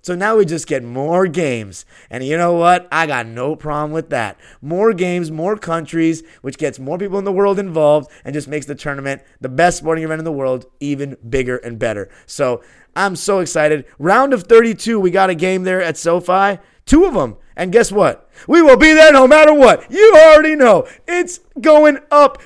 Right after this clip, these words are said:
for these tournaments, man. Olympics twenty twenty-eight, bust down into a dome. World Cup twenty twenty-six here in the United States.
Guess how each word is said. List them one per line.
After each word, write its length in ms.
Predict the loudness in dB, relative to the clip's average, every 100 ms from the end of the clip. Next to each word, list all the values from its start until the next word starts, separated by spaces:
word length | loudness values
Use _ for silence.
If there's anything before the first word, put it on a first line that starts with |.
| -8
for 140 | -4
these 200 | -2 -2
tournaments, 480 | 0 0 0 -2 -4
man. 360 | -4 -4 -6 -12 _ _ -6
Olympics 460 | -2 -2 -4 -8
twenty 240 | -6 -6 -4
twenty-eight, 600 | -4 0 4 4 2 _ _ _ _ -14
bust 480 | -6 0 2 2
down 220 | -2 -2 -2
into 280 | -6 -4 -4
a 60 |
dome. 460 | 0 2 2 -2 -8 _ _ _ _ _ _
World 360 | -4 4 4 4
Cup 240 | 0 0
twenty 260 | -4 -6 -4
twenty-six 680 | -6 -6 -6 -6 -6 -6
here 260 | -6 -4 -4
in 220 | -2 -4
the 60 | -4
United 320 | -4 -4 -4
States. 320 | -2 -2 -2